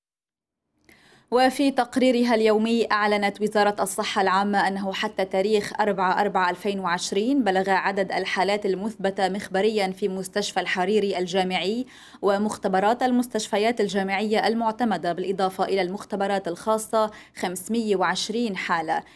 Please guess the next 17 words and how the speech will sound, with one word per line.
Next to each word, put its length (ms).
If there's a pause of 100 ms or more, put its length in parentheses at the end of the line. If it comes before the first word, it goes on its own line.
(220)
بزيادة 580
اثناشر 560
حالة 380
عن 280
يوم 260
أمس، 460
علمًا 300
أن 280
عدد 460
الفحوصات 800
التي 400
أجريت 520
في 80
الساعات 520
الأربع 420
والعشرين 800
الماضية 760